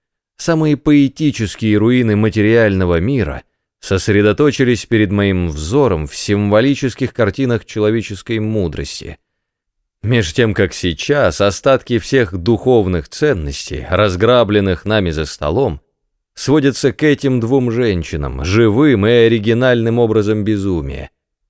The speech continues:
А наша полная беспечность относительно людей и вещей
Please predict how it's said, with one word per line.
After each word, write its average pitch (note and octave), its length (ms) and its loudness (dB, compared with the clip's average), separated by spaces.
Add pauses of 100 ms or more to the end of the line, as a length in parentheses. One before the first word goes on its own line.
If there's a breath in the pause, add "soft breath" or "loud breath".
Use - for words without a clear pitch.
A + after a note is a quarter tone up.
(440)
А D2+ 120 -6
наша G#2+ 300 0
полная A#2 600 4
беспечность G#2 880 -2
относительно G2 640 -2
людей F#2+ 560 0
и F2 180 -6
вещей D2 840 -4